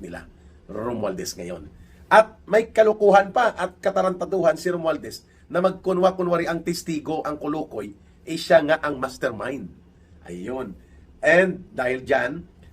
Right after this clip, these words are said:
sa November fourteen, abangan natin kung sino ang matitira sa mga sinasabing surprise and V I P witnesses ni Tota Soto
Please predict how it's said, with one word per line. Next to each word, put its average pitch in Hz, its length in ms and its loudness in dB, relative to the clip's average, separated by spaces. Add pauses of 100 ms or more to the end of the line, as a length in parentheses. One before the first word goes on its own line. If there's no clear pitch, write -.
(140)
sa 127 360 2
November 175 360 2
fourteen, 180 440 -2
abangan 147 400 2
natin 175 200 0
kung 147 160 -4
sino 143 440 -4 (280)
ang 135 240 -2 (120)
matitira 160 640 0
sa 147 120 0
mga 139 160 -2
sinasabing 143 640 0 (240)
surprise - 1080 0 (200)
and 123 160 -6
V 160 160 -2
I 156 200 0
P 139 200 -4
witnesses 151 720 -4 (240)
ni 131 80 -4
Tota 165 320 2
Soto 170 560 -4